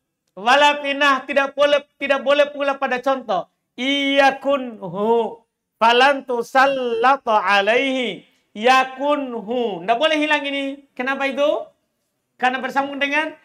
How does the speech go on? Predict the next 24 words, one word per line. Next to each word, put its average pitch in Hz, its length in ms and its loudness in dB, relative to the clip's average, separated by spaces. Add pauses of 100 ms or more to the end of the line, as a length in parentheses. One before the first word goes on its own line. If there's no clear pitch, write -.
(180)
domir. 226 560 -2
Kenapa 392 340 -2
sebenarnya 269 540 -6
kalau 247 180 -4
bersambung 233 480 -4
dengan 233 300 -8
domir 226 320 -4
nggak 214 160 -2
boleh 220 180 -2
hilang? 208 300 -2 (260)
Beliau 202 280 -4
kasih 190 260 -6
antum 180 220 -12
alasannya. 170 500 -8 (1120)
Sebentar. 190 400 -8 (300)
Litisolid 240 880 -4
domiril 262 500 -2
mansub 254 540 -4
biha. 220 560 -2 (280)
Karena 247 240 0
bersambung 277 720 -4
domir 269 320 0
mansub 247 480 -8
dengannya. 220 640 -8